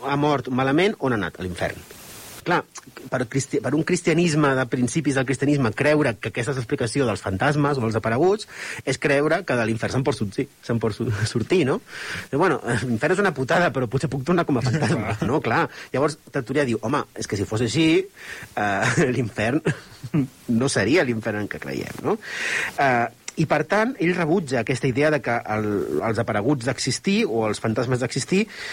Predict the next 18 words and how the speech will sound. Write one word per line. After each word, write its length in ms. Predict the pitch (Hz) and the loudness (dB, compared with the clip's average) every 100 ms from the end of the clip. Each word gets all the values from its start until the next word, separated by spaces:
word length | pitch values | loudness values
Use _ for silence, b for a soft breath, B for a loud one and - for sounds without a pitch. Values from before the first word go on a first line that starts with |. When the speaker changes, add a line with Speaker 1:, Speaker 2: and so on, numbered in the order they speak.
| B - | B 2
Speaker 1:
són 220 | 156 156 | 4 6
morts 300 | 156 160 160 | 6 4 4
en 80 | 139 | 2
mala 240 | 131 135 | 4 2
forma, 460 | 131 175 180 165 254 | 2 2 2 0 -2
perquè 240 | - 117 120 | -6 -2 -2
això 80 | |
seria 380 | 117 139 147 160 - - | 0 0 2 2 -2 -8
assumir 760 | 123 117 135 127 156 170 214 403 - | -6 -4 -2 0 4 4 2 -4 -6
que 160 | 135 | -2
l'infern, 720 | 120 113 117 131 127 127 147 - _ - | 0 0 0 0 0 0 -2 -4 _ -4
eh, 400 | 120 113 110 143 - | 0 2 0 -2 -2
<laughs> 240 | 147 - | -2 0
no 80 | 135 | 0
fa 140 | 120 113 | 0 -2
les 80 | |
coses 240 | - 107 101 | 0 0 0
bé, 220 | 92 | -2